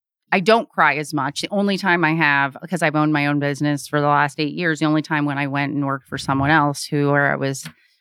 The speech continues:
really constricted and refined. But so for me, though,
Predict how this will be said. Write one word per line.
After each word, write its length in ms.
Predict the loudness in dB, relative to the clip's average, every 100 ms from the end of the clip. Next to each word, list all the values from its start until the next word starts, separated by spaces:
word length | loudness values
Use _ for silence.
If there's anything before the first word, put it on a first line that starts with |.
| _
really 320 | 0 2 2 -2
constricted 640 | -4 -2 0 0 0 0
and 140 | -2
refined. 520 | -2 2 4 4 0 -6 _ _ _ _ _
But 300 | 2 2 2 -6 _ _ _
so 300 | 0 4 4
for 200 | 2 0
me, 360 | 2 6 6 8
though, 520 | 6 4 2 0